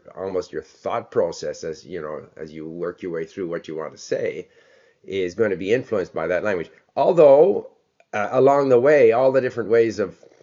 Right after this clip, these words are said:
you know, reasoning that you have acquired in different languages will influence you, even in your own language. So it, it's, uh, y-, yeah, you're changing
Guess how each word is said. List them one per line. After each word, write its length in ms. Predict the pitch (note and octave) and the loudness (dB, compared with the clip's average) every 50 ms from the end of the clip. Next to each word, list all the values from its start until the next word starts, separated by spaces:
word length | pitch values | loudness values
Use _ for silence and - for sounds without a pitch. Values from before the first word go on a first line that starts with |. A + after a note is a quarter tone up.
| _ - G2 | _ -16 -12
you 100 | A#2 A2 | -10 -6
know, 260 | G2 F#2 F#2 F2+ - _ D#2+ E2+ - _ _ _ _ _ _ _ _ - | -6 -6 -8 -8 -12 _ -20 -20 -20 _ _ _ _ _ _ _ _ -16
reasoning 760 | - G#2+ B2 C#3 C#3+ A#2 A2 G2 F2+ F2+ F#2 F#2+ G#2 G#2 - C#2+ | -10 -8 -6 -6 -6 -6 -6 -6 -4 -4 -4 -6 -8 -10 -10 -10
that 120 | G2+ F#2+ | -10 -10
you 140 | F#2 G#2+ G#2+ | -8 -8 -8
have 140 | G2+ F#2+ - | -8 -8 -10
acquired 480 | - - - G#2 B2 C3+ B2 A2+ G2 F#2+ | -10 -6 -2 0 2 2 2 2 0 -2
in 80 | F2+ | -4
different 240 | F2+ G2+ F2+ F2 F#2+ | -6 -6 -8 -8 -6
languages 360 | G#2 B2+ C3 A#2 G2+ G2+ G2 | -6 -4 -4 -4 -4 -6 -4
will 220 | A#2 C3 C#3 C3+ B2+ | -2 0 2 2 2
influence 580 | C3+ C#3+ - - C3+ A#2+ G2+ F2+ E2 - - | 2 0 -2 -4 -4 -4 -4 -4 -6 -8 -8
you, 220 | F2 E2+ E2+ F2+ E2 | -6 -4 -4 -4 -6
even 280 | - B2+ A2+ A#2 A2+ | -6 -8 -8 -6 -6
in 100 | G#2 G#2 | -4 -4
your 140 | G#2 G2+ G2 | -2 -4 -2
own 180 | G2 G2+ G2 G2 | -4 -4 -4 -4
language. 420 | G#2+ A2 G#2+ F2 C#2 - - - | -4 -4 -4 -6 -10 -14 -18 -14
So 280 | - - F2 E2+ - - _ _ _ _ _ _ _ _ _ _ _ _ _ _ _ | -8 -6 -4 -4 -6 -8 _ _ _ _ _ _ _ _ _ _ _ _ _ _ _
it, 200 | - F#2+ B2 - - | -8 -8 -8 -6 -6
it's, 260 | C#3+ C#3+ - - - | -6 -6 -4 -2 -2
uh, 100 | B2 F2 | -2 0
y-, 160 | - C3+ A2+ - | -2 -4 -6 -4
yeah, 220 | B2+ C#3+ - B2 G#2 | 0 2 2 2 2
you're 200 | A2 C3+ D#3+ E3+ | 2 2 0 0
changing 1040 | - - F#3 F3+ G3 G#3 G3 C#3 C3 G#2+ G2+ A2 A#2 A#2+ G#2 E2+ E2 - - - | -2 -2 0 2 2 2 0 0 0 0 0 -2 -4 -6 -8 -12 -16 -20 -20 -20